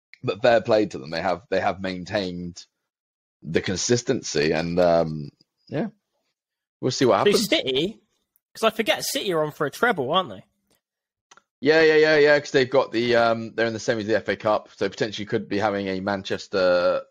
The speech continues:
Speaker 1: uh, F A Cup final if both
Speaker 2: So
Speaker 1: Manchester
Speaker 2: this is
Speaker 1: clubs
Speaker 2: where
Speaker 1: go
Speaker 2: I
Speaker 1: through.
Speaker 2: think Arsenal might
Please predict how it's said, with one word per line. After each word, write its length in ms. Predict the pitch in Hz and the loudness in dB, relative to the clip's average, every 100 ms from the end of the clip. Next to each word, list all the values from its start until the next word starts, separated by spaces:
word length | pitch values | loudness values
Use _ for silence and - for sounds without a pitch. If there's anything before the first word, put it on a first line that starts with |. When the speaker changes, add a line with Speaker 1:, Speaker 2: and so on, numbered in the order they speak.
| _ _ - | _ _ -6
Speaker 1:
uh, 180 | 104 98 | -4 -2
F 140 | 95 98 | -4 -4
A 60 | |
Cup 200 | - 85 | -4 -4
final 280 | - 95 117 _ _ _ _ _ - | -2 -2 -4 _ _ _ _ _ -14
if 180 | 90 - | -6 0
both 220 | 92 - | 0 2
Speaker 2:
So 80 | 92 | -2
Speaker 1:
Manchester 200 | 87 226 | 0 -2
Speaker 2:
this 40 | 233 | -2
is 60 | |
Speaker 1:
clubs 120 | 254 233 | 0 4
Speaker 2:
where 120 | 220 | 4
Speaker 1:
go 40 | |
Speaker 2:
I 60 | 180 | 4
Speaker 1:
through. 100 | 185 | 2
Speaker 2:
think 220 | 185 165 - | 0 -2 0
Arsenal 680 | 170 185 175 - 135 120 120 _ _ _ _ - | 2 2 0 -4 -4 -6 -8 _ _ _ _ -10
might 500 | 151 147 143 143 | 0 2 4 0